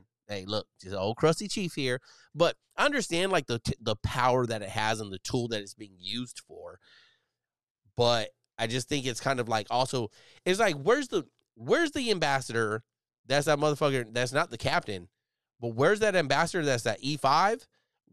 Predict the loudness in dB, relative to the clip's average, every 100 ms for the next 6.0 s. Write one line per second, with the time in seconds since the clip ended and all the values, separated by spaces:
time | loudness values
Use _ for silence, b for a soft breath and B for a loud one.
0 | -2 2 4 4 4 2 -2 0 0 0
1 | -6 -4 0 0 0 -2 0 0 -2 -4
2 | -4 -4 -6 -6 -6 -6 -6 -6 -6 -6
3 | -12 -14 _ _ _ _ -4 -2 -2 -6
4 | _ 0 2 4 2 0 -4 -6 -16 _
5 | _ _ _ -8 -2 -2 -2 -2 -2 -4